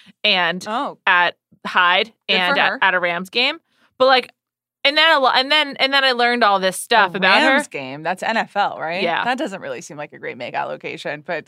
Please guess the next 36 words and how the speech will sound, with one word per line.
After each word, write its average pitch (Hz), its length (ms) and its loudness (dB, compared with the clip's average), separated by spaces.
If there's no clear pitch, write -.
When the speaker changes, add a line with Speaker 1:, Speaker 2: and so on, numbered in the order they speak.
Speaker 2:
keep 202 200 -14
it 156 60 -12
moving. 127 360 -12
Speaker 1:
Yeah, 359 80 -2
I'm 339 120 0
just 440 160 -4
sort 440 160 4
of 403 80 2
like, 403 240 0
I 285 140 4
don't 370 160 4
wanna 349 200 4
know 302 180 4
who 311 60 2
you 269 200 2
are. 196 260 2
So, 285 160 0
like, 262 240 2
the 262 80 -2
celebrity 277 600 0
adjacent 220 600 0
friends, 220 560 0
like, 220 160 -2
friends 262 300 2
of 294 80 -6
celebrities 240 580 0
who 226 140 -2
are, 202 160 -2
like, 185 260 -2
not 190 220 2
even 196 120 -6
famous 190 300 -4
for 208 80 -6
anything 185 240 -8
significant, 190 640 -6
like, 226 160 -2